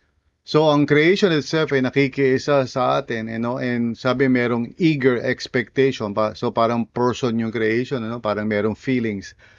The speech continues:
It waits in eager expectation. You know, just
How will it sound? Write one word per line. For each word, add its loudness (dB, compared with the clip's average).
It -2
waits 4
in 2
eager 4
expectation. 0
You -8
know, -6
just -2